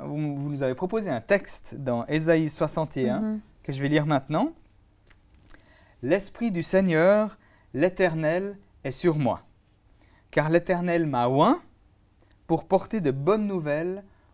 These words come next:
Speaker 1: aux malheureux. » Ou d'autres versions parlent aux pauvres. « Il m'a envoyé pour guérir ceux qui ont le cœur brisé, pour proclamer aux captifs la liberté et aux prisonniers la délivrance. »
Speaker 2: Hmm.
Speaker 1: Quel texte incroyable.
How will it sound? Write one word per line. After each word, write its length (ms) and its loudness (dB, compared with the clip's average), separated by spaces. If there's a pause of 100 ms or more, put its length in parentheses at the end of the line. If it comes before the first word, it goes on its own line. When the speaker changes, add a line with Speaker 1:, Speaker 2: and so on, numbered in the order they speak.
Speaker 1:
aux 80 -4
malheureux. » 540 2
Ou 60 -6
d'autres 200 -6
versions 400 -8
parlent 380 -6
aux 120 -8
pauvres. « 460 0 (480)
Il 220 2
m'a 240 2
envoyé 580 2
pour 240 -4
guérir 600 0 (300)
ceux 240 -8
qui 160 -10
ont 120 -4
le 100 -2
cœur 300 -6
brisé, 520 -2 (460)
pour 140 -12
proclamer 720 -4
aux 80 -10
captifs 760 -10 (540)
la 140 -4
liberté 680 -2 (440)
et 80 0
aux 100 0
prisonniers 800 -4 (500)
la 100 -6
délivrance. » 760 -4 (100)
Speaker 2:
Hmm. 100 -12 (460)
Speaker 1:
Quel 240 -4
texte 300 -6
incroyable. 640 -6